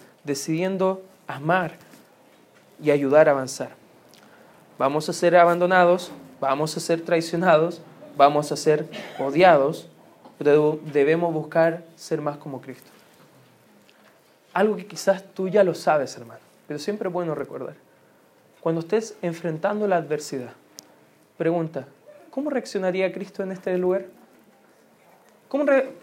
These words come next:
qué emoción tendría Cristo? ¿Cómo actuaría Cristo en esta posición en la que yo estoy viviendo?". Te prometo, eso hasta un niño pequeño lo puede hacer, preguntarse eso.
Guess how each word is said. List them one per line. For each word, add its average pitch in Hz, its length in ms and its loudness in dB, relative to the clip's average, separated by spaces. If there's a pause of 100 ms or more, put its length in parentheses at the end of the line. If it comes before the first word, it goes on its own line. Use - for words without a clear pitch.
(220)
qué 339 140 2
emoción 320 440 2
tendría 233 420 2
Cristo? 247 400 -6 (1120)
¿Cómo 359 240 0
actuaría 247 480 2
Cristo 240 340 -4
en 208 80 0
esta 208 260 0
posición 214 460 -6
en 208 80 0
la 190 100 2
que 185 100 -6
yo 190 80 -4
estoy 202 200 -6
viviendo?". 214 460 -6 (1900)
Te 160 100 -4
prometo, 240 680 0
eso 226 200 -2
hasta 220 160 -2
un 180 160 0
niño 247 240 -2
pequeño 233 360 0
lo 202 140 0
puede 190 180 2
hacer, 185 360 -4 (360)
preguntarse 165 600 0
eso. - 200 -12